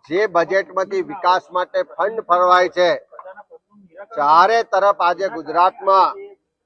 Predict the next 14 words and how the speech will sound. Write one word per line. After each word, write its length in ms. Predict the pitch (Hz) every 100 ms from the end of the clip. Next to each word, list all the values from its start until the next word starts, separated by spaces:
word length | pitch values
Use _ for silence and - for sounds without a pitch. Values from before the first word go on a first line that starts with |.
| _ _ -
પ્રજાના 760 | 127 156 170 180 185 190 190 196
પરસેવાનો 880 | 160 165 165 175 180 180 175 180 180 156
વેડફાટ 580 | 139 139 - 165 185 185
થઈ 160 | 165 180
રહ્યો 300 | 175 180 180 175
છે. 120 | 185 185 202 196 - 381 381 _ - _ _ -
ભ્રષ્ટાચાર 840 | 165 165 202 196 196 202 208 202 202 175
ભાજપના 640 | 156 151 185 190 196 196 175
રાજમાં 500 | 160 165 170 185 190
જાણે 320 | 185 175 180 190 -
શિષ્ટાચાર 720 | 185 190 - 220 208 208 196 196
બની 280 | 180 180 175
ગયો 160 | 185 165
હોય 260 | 175 160